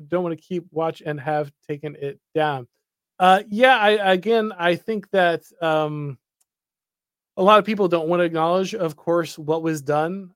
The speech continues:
uh, including people, you know, inside the Trump administration, uh, during that time. Uh, it's very clear that Trump turned over, uh, governance basically to, uh, unelected bureaucrats, to the managerial, uh, state. Uh,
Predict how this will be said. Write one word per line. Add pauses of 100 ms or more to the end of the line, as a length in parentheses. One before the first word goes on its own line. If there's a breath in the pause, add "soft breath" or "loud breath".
uh,
including (120)
people,
you
know,
inside
the
Trump
administration, (760)
uh,
during
that
time. (380)
Uh,
it's
very
clear (240)
that
Trump
turned
over,
uh,
governance
basically
to, (400 soft breath)
uh,
unelected
bureaucrats, (100)
to
the
managerial, (100)
uh,
state. (360)
Uh,